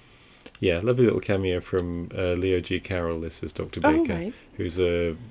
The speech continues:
Speaker 1: one, one of those noted American character actors who's in a lot of things.
Speaker 2: Well, he's really very good in it, actually.
Speaker 1: Yeah.
Speaker 2: Like, it's very convincingly doctory.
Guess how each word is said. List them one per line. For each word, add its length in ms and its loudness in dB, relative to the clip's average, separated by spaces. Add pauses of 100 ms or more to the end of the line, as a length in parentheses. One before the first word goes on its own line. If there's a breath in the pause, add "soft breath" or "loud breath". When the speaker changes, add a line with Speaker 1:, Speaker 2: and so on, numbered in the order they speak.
(120)
Speaker 1:
one, 340 -6
one 160 0
of 60 2
those 180 2
noted 320 -2
American 400 -2
character 400 -4
actors 240 -10
who's 140 -6
in 100 -4
a 60 -2
lot 360 -4
of 80 -12
things. 480 -10
Speaker 2:
Well, 140 8
he's 160 6
really 220 12
very 240 10
good 180 4
in 80 6
it, 160 2
actually. 180 2 (220)
Speaker 1:
Yeah. 60 -4 (160)
Speaker 2:
Like, 260 4
it's 280 2
very 680 6
convincingly 640 6
doctory. 580 2